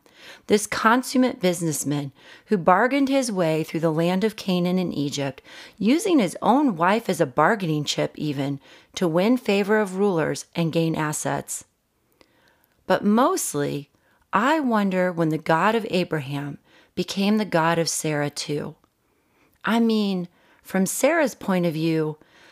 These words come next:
there didn't seem to be much upside to trusting this God of her husband's, who'd appeared big on promises and yet short on delivery. When God does finally give Sarah a son,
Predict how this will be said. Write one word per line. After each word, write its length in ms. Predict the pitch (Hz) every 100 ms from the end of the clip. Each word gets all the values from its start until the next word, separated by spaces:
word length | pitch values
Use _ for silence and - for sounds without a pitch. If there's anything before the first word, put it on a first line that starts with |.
| _ -
there 200 | 247 285
didn't 280 | 349 294
seem 320 | 269 - 247 220
to 100 | 202
be 160 | 202
much 240 | 196 180 -
upside 580 | 185 - - 170 160 156
to 80 | 170
trusting 500 | - 220 214 185 180
this 180 | 165
God 320 | - 180 185 180
of 120 | 165
her 160 | 165
husband's, 640 | 147 165 156 - 143 143 - - - - -
who'd 180 | 233
appeared 520 | 226 226 233 220 170 -
big 260 | 247 277
on 200 | 240 190
promises 840 | - 208 202 180 - 143 143 139 - _ _ -
and 160 | 202
yet 160 | 202 -
short 320 | - 196 196
on 160 | 170 156
delivery. 680 | 151 170 160 143 139 139 _ _ _ _ _ _ _ _ _ -
When 180 | - 214
God 300 | 202 208 196
does 340 | 170 202 320 -
finally 360 | 190 170 160
give 240 | 147 151 147
Sarah 400 | - 151 151 -
a 80 | 147
son, 460 | - 147 143 143